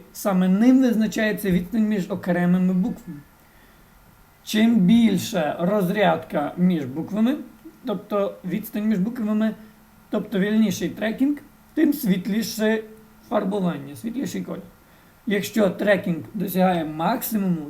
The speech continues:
текст починає рватися і втрачає фарбування, тому що його однорідність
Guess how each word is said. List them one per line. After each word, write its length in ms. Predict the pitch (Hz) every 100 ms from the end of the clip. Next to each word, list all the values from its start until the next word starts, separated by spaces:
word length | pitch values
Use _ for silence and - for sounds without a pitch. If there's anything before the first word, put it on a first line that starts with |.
| -
текст 280 | 226 220 -
починає 560 | 214 214 208 202 190
рватися 640 | 170 175 175 180 202 -
і 140 | 226 185
втрачає 560 | 175 175 160 185 170
фарбування, 640 | 170 175 160 170 151 131 127 - - - - -
тому 180 | 214 226
що 160 | 233
його 220 | 196 202
однорідність 720 | 202 170 175 214 220 202 -